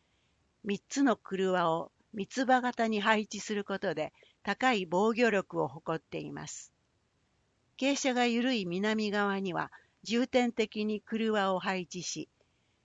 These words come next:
連続した縦堀群で敵の侵入を阻んでいます。市内で言えば、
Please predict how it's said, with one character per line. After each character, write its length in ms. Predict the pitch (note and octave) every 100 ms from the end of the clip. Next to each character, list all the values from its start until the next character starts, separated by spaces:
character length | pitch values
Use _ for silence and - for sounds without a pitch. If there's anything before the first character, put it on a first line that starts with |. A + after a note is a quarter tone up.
| _
連 280 | G#3 A#3 B3
続 280 | A3+ A3+ A3
し 120 | -
た 240 | - G3 -
縦 280 | A#3 A#3+ B3
堀 280 | C4 B3+
群 260 | G#3+ F#3+ D#3+
で 200 | D#3 D3 _ _ -
敵 280 | A3+ C4 B3+
の 120 | B3+
侵 360 | - B3 A#3
入 160 | A3 G#3+
を 260 | G#3 G3+ G3+
阻 320 | G3+ A3 F#3+
ん 100 | E3+
で 120 | D#3+
い 120 | D3+
ま 160 | D3+ D3+
す。 260 | - - _ _ _ _ _ _ _ _ _ _ _ _ -
市 240 | - C#4+
内 260 | C4+ G#3 F3+
で 180 | F3+
言 160 | F3+ F#3+
え 40 |
ば、 220 | F3+ F3